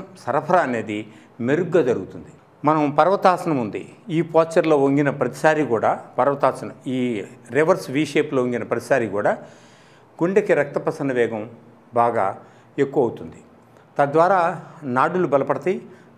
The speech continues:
నాడీమండల వ్యవస్థ బలపడుతుంది, గుండె కుడివైపు, ఎడమవైపు భాగాల్లో ఉండేటువంటి సూక్ష్మ నరాలు కూడా రక్త ప్రసరణ అందుకుంటాయి, ఆక్సిజన్ సరఫరా మరింత ఎక్కువ అవుతుంది. ఈ ప్రకారంగా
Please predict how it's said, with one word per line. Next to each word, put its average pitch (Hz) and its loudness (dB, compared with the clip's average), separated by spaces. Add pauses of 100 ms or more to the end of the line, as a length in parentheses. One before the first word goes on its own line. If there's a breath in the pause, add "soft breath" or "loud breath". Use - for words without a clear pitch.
(100)
నాడీమండల 147 2
వ్యవస్థ 135 -2 (120)
బలపడుతుంది, 123 -6 (360 loud breath)
గుండె 160 4 (1000 loud breath)
కుడివైపు, 185 4 (320)
ఎడమవైపు 160 2 (120)
భాగాల్లో 135 4
ఉండేటువంటి 120 -2
సూక్ష్మ 185 -4
నరాలు 131 2
కూడా 147 0 (560 loud breath)
రక్త 135 -2
ప్రసరణ 151 -2
అందుకుంటాయి, 113 -4 (320)
ఆక్సిజన్ 147 -4
సరఫరా 131 -4
మరింత 135 -6 (100)
ఎక్కువ 95 -8
అవుతుంది. - -18 (580)
ఈ - -2 (100)
ప్రకారంగా 127 -2